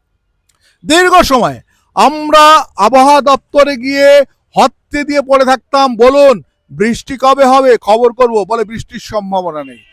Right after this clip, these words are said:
যদিও একদিন বলল যে হতে পারে বৃষ্টি অমুক থেকে অমুক, তবুও পর্যন্ত বৃষ্টি নেই। অর্থাৎ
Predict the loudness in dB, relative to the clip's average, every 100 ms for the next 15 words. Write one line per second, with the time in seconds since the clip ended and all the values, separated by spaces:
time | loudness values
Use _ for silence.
0 | _ _ -2 0 0 0 2 0 -2 -4
1 | 2 2 4 2 2 0 0 -4 -4 -4
2 | -2 0 0 0 -4 -16 -16 -12 -8 -6
3 | -8 -10 -10 -6 -8 -6 -4 -4 -6 _
4 | _ _ _ -10 -6 -4 -2 -4 -4 -6
5 | -6 -8 -8 -12 -14 -14 -14 -14 _ _
6 | _ _ -8 -8 -4 -2 -2